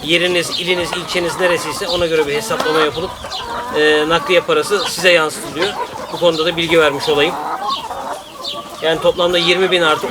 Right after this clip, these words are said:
on bir bin, otuz bir bin yerine on bir bin lira sadece nakliye parası ödemiş olduk. Gel bakayım. Gel bakayım sen.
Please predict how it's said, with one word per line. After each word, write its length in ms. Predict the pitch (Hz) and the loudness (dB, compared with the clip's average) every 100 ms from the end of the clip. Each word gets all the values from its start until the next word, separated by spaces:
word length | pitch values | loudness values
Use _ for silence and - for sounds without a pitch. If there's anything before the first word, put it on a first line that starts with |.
| 175 | 2
on 140 | 175 | 2
bir 160 | 165 156 | 0 0
bin, 120 | 202 | 0
otuz 340 | 180 - 196 | 0 -2 0
bir 160 | 196 175 | 2 2
bin 100 | 175 | 4
yerine 340 | 156 151 170 208 - | 4 4 2 -2 -2
on 160 | 190 180 | 0 0
bir 120 | 160 | -2
bin 100 | 156 | -2
lira 140 | 156 | -2
sadece 300 | 151 160 160 | 0 0 0
nakliye 280 | 175 156 160 | 0 2 0
parası 340 | 143 143 131 | 2 0 0
ödemiş 240 | 131 120 139 | -2 -2 -2
olduk. 220 | 123 107 - - - - - | -4 -4 -10 -10 -12 -10 0
Gel 180 | 143 131 | 0 0
bakayım. 280 | 127 143 - - - - - - - - - - - - | -4 -6 -6 -10 -12 -12 -10 -8 -6 -6 -8 -10 -8 0
Gel 340 | 180 175 165 | 2 2 0
bakayım 420 | 156 156 151 165 151 | -4 -2 -2 -2 -4
sen. 1000 | 156 143 139 135 131 127 123 123 120 123 | 0 2 2 2 2 2 0 0 0 -2